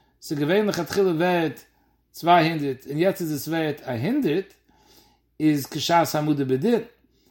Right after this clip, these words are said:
Demolz verliert der Nizik. Das heißt, bis jetzt hat der Nizik gehabt ein Achtel von zweihundert, was ist fünfundzwanzig.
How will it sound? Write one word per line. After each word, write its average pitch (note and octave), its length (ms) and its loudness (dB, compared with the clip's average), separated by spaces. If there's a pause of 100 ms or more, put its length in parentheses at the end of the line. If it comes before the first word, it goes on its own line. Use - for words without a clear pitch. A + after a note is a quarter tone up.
(120)
Demolz E3+ 640 0
verliert D#3+ 420 2
der F3+ 80 2
Nizik. A3+ 340 -2 (540)
Das - 100 -12
heißt, C#3 300 0
bis G3+ 160 0
jetzt F#3+ 180 4
hat D#3+ 80 -4
der E3 60 0
Nizik F#3 200 0
gehabt D#3+ 280 2
ein D3 80 -6
Achtel D#3 580 -2 (340)
von C#3 200 -10
zweihundert, D3 720 2
was B2+ 100 -10
ist B2+ 120 -12
fünfundzwanzig. C3 760 -6